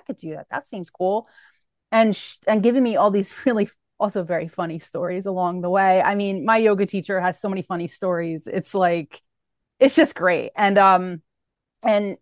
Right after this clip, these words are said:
yeah, and it's just, I, I just, I don't hear that stuff if I'm not in the group, if I'm not in the community. I'm, again, I'm not, if I'm isolating, I'm not hearing those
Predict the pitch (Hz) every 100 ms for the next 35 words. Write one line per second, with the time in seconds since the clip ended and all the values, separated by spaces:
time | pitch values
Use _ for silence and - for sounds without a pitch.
0 | _ - 277 233 170 196 214 214 - 226
1 | 214 - 220 208 220 202 214 196 - -
2 | 233 - - 247 254 196 170 - 175 196
3 | 170 185 185 185 196 190 170 156 190 165
4 | - 165 160 170 175 - 180 160 - 170
5 | 165 170 147 139 156 165 175 160 151 165
6 | 156 151 - _ _ _ 185 - 196 -
7 | 165 156 156 160 175 160 _ 185 165 151
8 | -